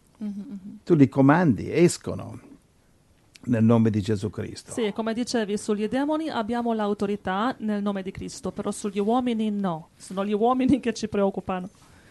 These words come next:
Speaker 1: con le loro scelte sbagliate.
Speaker 2: Sì, sì, ha detto Gesù,
Speaker 1: Sì.
Speaker 2: Matteo dieci, "Guardatevi degli uomini." Matteo dieci ha detto: "Guardatevi degli uomini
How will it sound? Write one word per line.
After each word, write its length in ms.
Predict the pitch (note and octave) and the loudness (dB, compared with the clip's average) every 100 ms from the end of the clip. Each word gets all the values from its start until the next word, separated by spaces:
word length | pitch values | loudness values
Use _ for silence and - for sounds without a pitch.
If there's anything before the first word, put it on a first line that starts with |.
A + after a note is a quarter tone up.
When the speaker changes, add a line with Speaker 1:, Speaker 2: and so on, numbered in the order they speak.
| - - _ | -20 -20 _
Speaker 1:
con 140 | - | -6
le 60 | F#3+ | -2
loro 160 | F#3+ G3+ | -2 -2
scelte 320 | - G3 G3 | -2 -4 -4
sbagliate. 540 | E3+ F3+ F3+ F3 F3+ | -4 -6 -6 -6 -6
Speaker 2:
Sì, 240 | F#3+ C3+ - - | 0 0 0 -8
sì, 180 | A#2+ - | -4 4
ha 40 | A2+ | 4
detto 240 | G#2 A#2+ | 6 2
Gesù, 340 | A2+ G#2+ B2 - - - | 4 4 4 -2 -12 -20
Speaker 1:
Sì. 140 | - F#2 | -8 -6
Speaker 2:
Matteo 400 | A2 A2 F#2+ G#2+ | -4 -6 0 2
dieci, 340 | A2+ G#2 - - | 2 0 -4 -12
"Guardatevi 960 | A3 G#2 A#2 A2 G2+ B2 D3+ - A#2+ A#2+ | -6 4 6 6 4 2 2 0 2 4
degli 220 | A2 G#2+ | 4 4
uomini." 500 | A2+ B2 F#2+ E2 F2 _ _ _ _ _ - | 2 0 -2 -6 -10 _ _ _ _ _ -6
Matteo 340 | G#2+ G#2 C#3 | -2 6 6
dieci 340 | C3+ B2 G2 F#2+ | 8 6 4 -2
ha 40 | |
detto: 300 | F#2+ F2+ G2 | -4 -4 -4
"Guardatevi 680 | G2 G2 F#2 A2 C#3 G2+ F#2+ | -2 -2 -2 -2 -2 -2 -2
degli 220 | F#2 F2+ | -2 -2
uomini 500 | F#2+ G#2+ A2 - - | -2 -2 -4 -6 -12